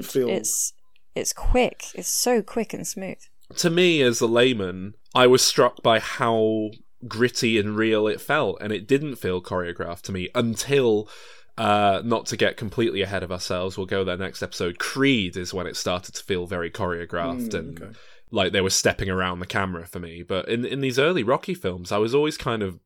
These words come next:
Speaker 3: blown away by how realistic it came across to me, and it did look like, like, I couldn't even tell if they had specifically choreographed what they were gonna do, or if they just kind of had the two actors go at each other and let the cameras capture what happened, or what.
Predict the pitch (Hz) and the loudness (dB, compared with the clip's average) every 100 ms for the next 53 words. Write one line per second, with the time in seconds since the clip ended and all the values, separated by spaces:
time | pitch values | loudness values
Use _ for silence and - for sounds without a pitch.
0 | _ 117 110 104 101 120 107 92 87 - | _ 6 6 6 4 4 2 0 -2 -6
1 | - 95 95 98 95 - _ 104 104 104 | -4 0 0 0 -2 -6 _ -8 0 2
2 | 104 113 - 92 - 98 - 101 95 143 | 2 -2 -4 -4 -6 -14 -6 -6 -4 -6
3 | 151 - - 92 90 87 80 - 110 104 | -6 -6 -8 -8 -8 -10 -10 -2 -2 0
4 | 98 90 98 90 87 - - _ _ - | -2 -2 -2 -2 -2 -6 -16 _ _ 2
5 | 107 117 110 135 113 107 107 95 - 104 | 6 6 6 4 2 -2 -4 -4 0 2
6 | 98 - 95 92 120 113 - _ - - | 0 -2 -2 -2 -2 -4 -4 _ -8 -4
7 | - 98 107 - 98 95 - 95 92 87 | -2 -2 -2 -4 -8 -6 0 2 0 -2
8 | 92 90 - - 98 85 92 90 90 87 | -4 -4 -10 -8 -6 -2 -4 -4 -8 0
9 | 117 120 120 95 90 - 92 95 - 95 | 2 4 4 2 0 -2 -4 -4 -6 -8
10 | - 92 - - 95 90 - - 87 101 | -4 -6 -6 -6 -2 -2 -4 -8 -4 2
11 | 101 107 110 - 117 113 101 92 92 - | 6 6 4 -2 0 0 -2 -4 -6 -8
12 | 92 - - 107 101 104 101 - 113 - | -12 -14 -8 -4 -4 -4 -6 -6 -6 -4
13 | 110 92 107 120 113 113 98 87 113 107 | -4 -4 -6 -6 -6 -4 -4 -2 -2 -2
14 | - | -4